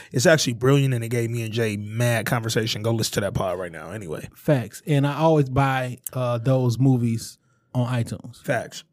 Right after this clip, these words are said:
Speaker 2: Like, I need, I want them to get their support on the one end
Speaker 1: Yup.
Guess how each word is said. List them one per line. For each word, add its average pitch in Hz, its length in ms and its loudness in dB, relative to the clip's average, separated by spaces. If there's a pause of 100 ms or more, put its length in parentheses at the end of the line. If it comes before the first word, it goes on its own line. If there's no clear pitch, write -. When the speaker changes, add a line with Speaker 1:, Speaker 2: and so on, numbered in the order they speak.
Speaker 2:
Like, 117 240 0
I 127 80 2
need, 131 280 4
I 131 80 4
want 139 260 6
them 139 140 6
to 131 40 4
get 131 160 2
their 131 140 2
support 135 420 0
on 123 140 -2
the 120 100 2
one 165 180 4
end 175 340 2
Speaker 1:
Yup. 135 280 0